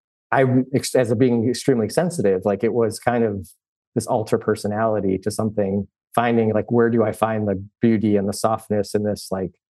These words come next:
really amazing man that, um, is able to, like, ironically lead me into a career of design and, and the arts, you know, and brand. So, um,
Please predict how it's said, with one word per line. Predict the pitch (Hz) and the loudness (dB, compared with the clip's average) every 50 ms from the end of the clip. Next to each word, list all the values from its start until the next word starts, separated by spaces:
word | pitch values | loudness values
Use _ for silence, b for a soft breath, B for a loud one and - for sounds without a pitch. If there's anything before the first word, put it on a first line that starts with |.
| _ _ _ _ _ _ - | _ _ _ _ _ _ 0
really | 113 120 117 107 110 107 104 98 98 - - | 2 4 4 4 4 4 2 0 -2 -2 -2
amazing | 120 113 113 113 113 107 107 107 101 | 0 2 2 2 2 2 0 0 0
man | 101 120 123 117 110 95 98 98 98 | 2 0 0 0 -2 -4 -4 -4 -4
that, | 90 87 90 95 123 - _ _ _ 123 | -2 -4 -4 -4 -6 -8 _ _ _ -4
um, | 113 101 98 98 95 90 87 - _ _ _ _ _ _ _ _ _ _ _ - | -4 -2 -2 -4 -6 -8 -10 -12 _ _ _ _ _ _ _ _ _ _ _ 0
is | 113 120 | 2 2
able | 123 113 110 110 | 4 4 2 2
to, | 110 117 107 110 - _ - | 2 0 0 -2 -4 _ -2
like, | 113 107 92 - _ _ _ _ _ _ 123 | -2 -2 -2 -4 _ _ _ _ _ _ -4
ironically | 113 123 120 117 110 113 123 120 120 113 - 110 98 90 87 92 107 110 - _ _ _ _ - | 0 0 2 2 2 2 2 0 0 0 2 0 0 0 0 -2 -4 -4 -6 _ _ _ _ 0
lead | 117 123 120 110 | 2 2 4 4
me | 120 113 110 | 4 4 2
into | 110 113 - 107 104 | 2 0 0 0 -2
a | 98 | -2
career | 98 - 107 107 110 113 113 110 | -2 -2 -2 0 2 2 2 0
of | 101 92 | 0 0
design | 101 90 - 110 107 104 104 107 104 104 104 | 0 0 0 0 -2 -2 -2 -2 0 0 0
and, | 104 101 98 95 95 87 - _ _ _ _ _ _ _ _ _ _ _ _ _ _ - | 0 0 -2 -4 -4 -8 -10 _ _ _ _ _ _ _ _ _ _ _ _ _ _ -6
and | 107 101 107 | -4 0 2
the | 110 113 | 2 2
arts, | 120 127 123 - - - - - - - - | 2 2 0 -2 -8 -14 -16 -16 -16 -8 -2
you | 113 107 | -2 0
know, | 104 101 101 | 0 0 0
and | 101 98 98 | 0 0 0
brand. | 110 127 123 117 110 107 101 92 90 - | 0 0 0 0 -2 -4 -4 -6 -4 -4
So, | - 117 110 104 101 98 98 104 107 | -2 -2 0 0 0 -2 -2 -4 -4
um, | 107 104 101 101 98 90 82 - | -6 -6 -6 -6 -6 -8 -10 -14